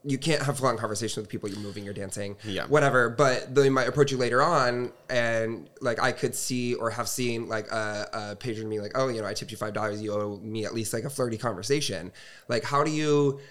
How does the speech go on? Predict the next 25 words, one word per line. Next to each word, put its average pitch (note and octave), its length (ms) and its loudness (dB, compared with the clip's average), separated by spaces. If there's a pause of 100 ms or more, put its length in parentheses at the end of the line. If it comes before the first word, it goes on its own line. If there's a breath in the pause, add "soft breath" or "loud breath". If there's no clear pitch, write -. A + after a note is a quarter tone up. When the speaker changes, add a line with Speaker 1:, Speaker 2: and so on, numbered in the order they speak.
(420 loud breath)
Speaker 1:
manage C#3 920 6 (380)
somebody B2+ 360 0
like A2 240 -2
that A2+ 380 2
or A2 200 2
expectations A#2+ 560 -2
where A2+ 100 -2
you're A2+ 100 -2
like, G#2+ 240 -4
"Look, A#2+ 360 -4 (100)
you A#2 120 -4
know, G#2 380 -4 (320)
I A2+ 140 -2
do A#2+ 240 -4
love C#3+ 160 4
attention B2 760 -2
and G#2 640 -6 (500)
getting A#2+ 220 0
paid A2 220 -4
money, B2+ 420 2
but G#2+ 180 -6
that A2 100 -2
also A2 180 -6
doesn't G2+ 240 -6
mean G#2+ 400 -6